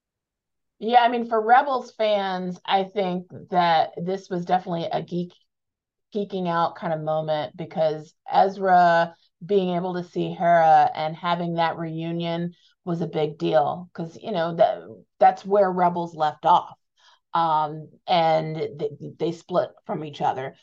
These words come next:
So to see Hera, see the Ezra's, you know, alive and well, and he's back, um, was a nice reunion. And I, I really enjoyed that moment. I think that,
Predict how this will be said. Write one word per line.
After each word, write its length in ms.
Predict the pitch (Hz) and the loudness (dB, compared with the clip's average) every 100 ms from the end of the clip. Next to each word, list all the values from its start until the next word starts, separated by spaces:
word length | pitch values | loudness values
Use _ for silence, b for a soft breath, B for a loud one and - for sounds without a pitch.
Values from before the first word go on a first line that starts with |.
| b | b
So 260 | _ 196 180 | _ -2 -2
to 160 | 202 | -4
see 320 | 185 220 208 - - - | -2 0 0 -4 -14 -12
Hera, 600 | - 180 175 165 160 156 - _ | 0 6 8 8 6 2 -4 _
see 340 | - 185 175 - | -6 -4 -4 -2
the 240 | 175 - | 0 0
Ezra's, 600 | 165 165 160 156 160 - _ | 0 -2 -6 -6 -8 -16 _
you 80 | 175 | -4
know, 180 | 160 151 | -2 2
alive 440 | 196 254 262 240 | 6 6 8 4
and 120 | 185 175 | 2 2
well, 500 | 240 247 233 220 214 | 4 6 6 4 2
and 100 | 175 | 0
he's 160 | 170 165 | -6 0
back, 400 | 208 202 196 - _ b b _ | 2 2 -2 -8 _ b b _
um, 400 | 165 160 160 160 | -6 -4 -4 -4
was 180 | 175 190 | -6 -4
a 60 | 196 | -4
nice 380 | 190 190 190 180 | -4 -8 -10 -10
reunion. 760 | 165 160 151 147 135 131 147 _ | -8 -6 -8 -6 -6 -6 -10 _
And 500 | 156 151 147 147 147 - | -4 -2 -4 -6 -10 -4
I, 260 | 160 160 - | 0 2 2
I 120 | 170 | 0
really 420 | 170 165 160 160 156 | 0 -4 -6 -8 -8
enjoyed 420 | 165 156 151 147 | -8 -4 -4 0
that 200 | 147 151 | 0 0
moment. 420 | 156 147 147 131 | -4 -6 -8 -6
I 120 | - | -8
think 300 | 156 180 175 | -6 -8 -4
that, 280 | 170 156 - | 4 4 4